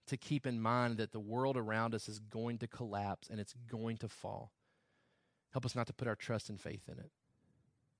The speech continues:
God, help us to realize that any uh, any temporary suffering pales in comparison to the eternal suffering that's coming for those that take the mark of the beast and worship his image.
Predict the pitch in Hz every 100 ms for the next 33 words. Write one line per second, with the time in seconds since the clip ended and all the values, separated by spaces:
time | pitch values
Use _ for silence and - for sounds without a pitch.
0 | _ _ _ _ - _ - 123 123 131
1 | - 131 113 127 123 117 104 110 - 135
2 | 131 135 131 117 _ _ _ - 143 -
3 | - - 143 147 127 - - 131 135 135
4 | 131 131 127 113 - 127 117 - 104 95
5 | 95 - 123 123 117 117 110 107 110 110
6 | 107 110 107 104 95 - 110 98 110 104
7 | - 101 85 - 113 110 107 107 101 110
8 | 110 104 - 113 - 110 104 110 104 107
9 | 107 - 104 101 104 - 117 110 113 113
10 | 120 -